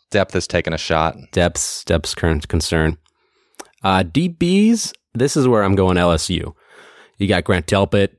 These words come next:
Speaker 2: maybe the best D B in the country. He's awesome. Derek Stingley, true freshman, supposedly is supposed to be really, really good.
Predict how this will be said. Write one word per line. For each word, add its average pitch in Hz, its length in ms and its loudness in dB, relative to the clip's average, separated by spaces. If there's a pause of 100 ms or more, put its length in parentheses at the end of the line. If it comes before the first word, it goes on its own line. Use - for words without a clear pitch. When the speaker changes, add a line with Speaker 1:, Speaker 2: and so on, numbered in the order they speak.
(260)
Speaker 2:
maybe 92 220 0
the 85 80 0
best 87 200 0
D 92 80 2
B 90 100 0
in 85 60 0
the 76 60 -4
country. 95 440 0
He's 87 120 0
awesome. 87 460 0
Derek 85 260 -2
Stingley, 113 580 2
true 107 200 -2
freshman, 101 460 0
supposedly 92 640 0
is 85 100 -2
supposed 98 360 -2
to 92 60 -12
be 90 80 -2
really, 104 240 2
really 95 200 2
good. 90 340 2